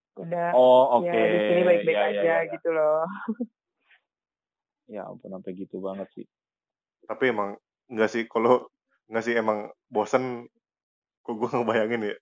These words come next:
Speaker 3: di ruang kotak. Bosen habis sih, Pak.
Speaker 2: Hmm. Berarti tanggung jawab perawat tuh juga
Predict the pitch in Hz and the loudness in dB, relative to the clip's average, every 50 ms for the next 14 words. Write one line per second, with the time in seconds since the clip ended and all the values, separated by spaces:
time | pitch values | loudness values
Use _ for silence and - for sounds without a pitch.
0 | _ _ _ 113 101 95 95 101 101 98 - 98 98 - _ - 104 101 101 - | _ _ _ -16 -14 -12 -10 -12 -12 -10 -10 -10 -10 -10 _ -8 -6 -6 -6 -8
1 | _ _ _ _ _ _ _ _ _ _ - 95 95 87 - 104 101 98 92 90 | _ _ _ _ _ _ _ _ _ _ -6 -4 -4 -4 -4 -4 -2 0 0 0
2 | 98 107 107 110 107 104 101 98 107 117 - _ _ _ _ _ _ _ _ _ | -2 -4 -8 -8 -8 -6 -8 -8 -10 -12 -16 _ _ _ _ _ _ _ _ _
3 | _ _ _ _ _ _ _ _ _ _ _ _ _ _ _ - 113 110 110 107 | _ _ _ _ _ _ _ _ _ _ _ _ _ _ _ -20 -12 -6 -4 -4
4 | 101 - - - - 135 120 113 107 113 110 - 113 104 101 107 131 135 - 180 | -4 -4 -2 0 0 2 2 0 0 -2 -2 0 2 2 4 4 4 2 0 -4
5 | 123 110 95 101 101 98 | -4 -4 -2 -2 -2 -2